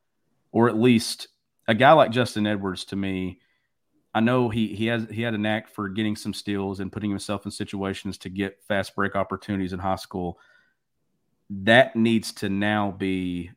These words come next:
a lockdown defender with his frame and his length. I think that's an area where you could see him really take his game to the next level, Jack. And if he does that, then I think he solidifies himself as one of the better players for sure in that draft a year from now.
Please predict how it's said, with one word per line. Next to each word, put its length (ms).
a 60
lockdown 600
defender 440
with 220
his 160
frame 480
and 80
his 180
length. 500
I 80
think 260
that's 220
an 100
area 340
where 160
you 140
could 160
see 220
him 260
really 380
take 220
his 120
game 240
to 60
the 80
next 260
level, 240
Jack. 300
And 100
if 100
he 140
does 440
that, 400
then 100
I 80
think 200
he 120
solidifies 580
himself 400
as 100
one 120
of 60
the 60
better 220
players 360
for 180
sure 400
in 120
that 160
draft 380
a 20
year 160
from 180
now. 200